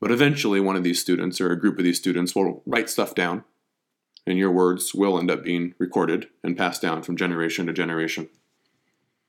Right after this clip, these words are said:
Okay, it's probably a mix of the two. You cha-, you, you know, you chase ambulances and you try to have your own students, a mix of the two. And, uh, every once in a while, you make a, you make a, uh, ambitious bid to gain the ear of a king at court.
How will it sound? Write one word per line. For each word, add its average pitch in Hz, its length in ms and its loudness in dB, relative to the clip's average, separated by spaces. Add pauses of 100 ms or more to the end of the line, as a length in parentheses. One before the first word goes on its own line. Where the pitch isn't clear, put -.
(420)
Okay, - 260 -6
it's 90 120 -4
probably 117 240 2
a 92 40 0
mix 95 260 -2
of 90 60 -4
the 87 80 0
two. 87 260 -2 (640)
You - 80 -2
cha-, - 100 0
you, 95 280 2
you 90 140 0
know, 87 220 -4
you 101 80 -2
chase 95 240 0
ambulances 95 720 0
and 90 260 0
you 87 100 0
try 87 220 -2
to 87 100 -2
have 87 240 -4
your 87 80 0
own 87 120 -2
students, 90 580 -4
a - 60 -2
mix 90 240 -2
of 87 80 -2
the 92 80 -2
two. 87 300 -2
And, 87 300 -2
uh, 87 100 0
every 92 180 0
once 90 200 -2
in 92 60 -2
a 87 60 0
while, 92 200 0
you 95 120 -2
make 90 200 -2
a, 87 140 -4 (480)
you 101 80 2
make 90 240 2
a, 90 240 -2 (720)
uh, 50 400 -4
ambitious 101 460 -2
bid 92 400 0
to 90 60 -2
gain 90 280 2
the 87 160 0
ear 90 220 2
of 90 80 -4
a 85 40 -4
king 82 360 -4 (360)
at - 200 -8
court. - 400 -6